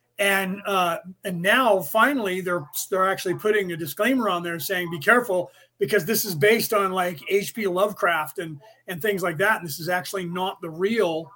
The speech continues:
uh, um, book, uh, and that it's been changed." And I noticed that when people were reading it, like, uh, wh-, what's his name? Uh, Peter Ganji. Uh, w-, no, no offense to him, 'cause he's a great, uh, man and makes a lot of money and he does voiceovers. But,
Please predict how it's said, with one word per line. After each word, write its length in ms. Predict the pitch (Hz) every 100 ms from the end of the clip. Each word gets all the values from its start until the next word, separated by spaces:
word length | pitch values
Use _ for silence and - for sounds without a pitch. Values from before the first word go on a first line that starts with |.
| _ _ _
uh, 360 | - 185 175 170 -
um, 380 | 190 175 165 156
book, 420 | 139 277 - - _ _ - _
uh, 200 | 185 180 170
and 180 | 175 180
that 120 | 185
it's 100 | 175
been 160 | - 180
changed." 520 | 143 262 202 123 - _ - - -
And 100 | 196
I 140 | 277
noticed 320 | 330 214 190
that 180 | 208 196
when 120 | 190
people 260 | 160 220 220
were 140 | 190
reading 320 | 180 233 254 196
it, 180 | 185
like, 300 | 185 180 170 -
uh, 280 | 196 180 175
wh-, 240 | 208 226
what's 160 | 220 208
his 100 | 185
name? 300 | 180 170 170
Uh, 120 | 185
Peter 260 | 156 269 196
Ganji. 560 | 185 247 277 165 160 - _ _ - _ _ -
Uh, 300 | 196 185 185
w-, 220 | 208 214
no, 200 | 202 220
no 180 | 226 233
offense 260 | 226 240 208
to 120 | 214
him, 60 | 202
'cause 140 | 196
he's 160 | 180 180
a 80 |
great, 420 | 165 190 202 202 190
uh, 140 | 185
man 200 | 180 214
and 100 | 214
makes 160 | 190 -
a 40 |
lot 160 | 180 180
of 60 |
money 240 | 175 220 196
and 80 |
he 140 | 170 170
does 180 | 170 139
voiceovers. 640 | 185 214 202 170 170 147
But, 180 | 180 170